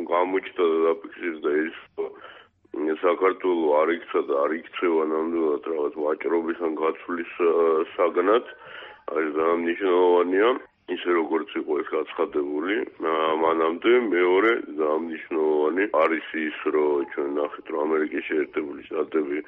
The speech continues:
კვლავაც აგრძელებს არაღიარების, ა, ჩვენი ოკუპირებული ტერიტორიების არაღიარების პრინციპის გატარებას და ასევე, მე ვფიქრობ, ყველაზე მნიშვნელოვანი არის ის, რომ განცხადებაშიც, ა,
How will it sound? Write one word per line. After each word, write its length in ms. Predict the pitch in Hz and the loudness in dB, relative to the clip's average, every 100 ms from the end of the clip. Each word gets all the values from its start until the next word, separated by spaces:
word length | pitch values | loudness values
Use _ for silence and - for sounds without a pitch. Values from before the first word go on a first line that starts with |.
| - | -10
კვლავაც 480 | - 78 82 76 - | 0 4 6 4 2
აგრძელებს 600 | 76 73 71 73 71 - | 0 0 0 -2 -2 -4
არაღიარების, 1080 | 71 76 80 71 71 78 78 76 73 80 - - | 0 2 2 0 0 2 2 2 -2 -4 -6 -2
ა, 160 | 78 76 76 71 - | 2 2 2 -2 -8
ჩვენი 360 | - 80 76 | -12 -8 -4
ოკუპირებული 720 | 73 71 71 78 76 73 76 73 | -4 -4 -6 -4 0 0 -2 -4
ტერიტორიების 800 | - 73 69 71 76 73 - - | -6 -8 -4 -2 0 0 -4 -8
არაღიარების 800 | 76 76 71 76 76 73 71 78 | -4 0 0 0 2 2 0 -6
პრინციპის 560 | - 73 73 - 76 76 | -10 -8 -6 -8 -10 -2
გატარებას 720 | 78 78 78 78 80 82 131 - - - - - - | 0 2 2 4 4 4 2 2 -12 -18 -16 -16 -16
და 220 | - 104 120 131 113 - - | 0 4 6 6 4 -2 -14
ასევე, 400 | 80 76 - 80 | -10 -10 -4 2
მე 180 | 92 85 | 2 2
ვფიქრობ, 380 | 80 78 78 90 | 0 -2 -2 -2
ყველაზე 420 | 90 80 87 87 | 2 4 6 4
მნიშვნელოვანი 680 | 107 90 76 85 82 87 101 | 2 0 0 2 4 4 4
არის 260 | 107 85 82 | 4 4 2
ის, 180 | 73 - | -2 -2
რომ 260 | 90 101 | 2 4
განცხადებაშიც, 960 | 87 80 71 85 76 71 69 71 - 101 - | 4 2 0 -4 -4 -2 -2 -4 -6 -10 -2
ა, 140 | 78 | 0